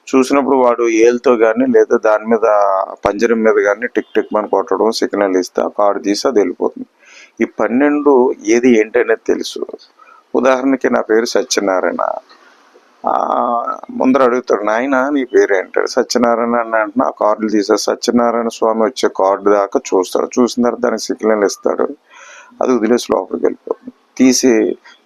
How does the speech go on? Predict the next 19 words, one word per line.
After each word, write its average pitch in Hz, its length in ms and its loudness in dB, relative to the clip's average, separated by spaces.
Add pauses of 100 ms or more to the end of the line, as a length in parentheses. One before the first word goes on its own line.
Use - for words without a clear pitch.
(100)
"చూసావా 127 400 2
నాయన 117 420 0
నీ 123 160 -4
పేరు 113 260 2
సత్యనారాయణ, 110 760 0
సత్యనారాయణ, 110 640 0
అన్నవరం 104 360 0
సత్యనారాయణ 104 440 -2
స్వామి 98 300 -2
వచ్చాడని" - 500 -2
చెప్తాడు. - 400 -6 (640)
వెంటనే 131 320 0
మనం 123 580 0
ఫ్లాట్ 101 260 2
అయిపోతాం, 92 440 0
"అయ్య - 140 -2
బాబోయ్ 92 640 0
చాలా 92 260 -2
తెలిసిపోయిందని." - 680 -4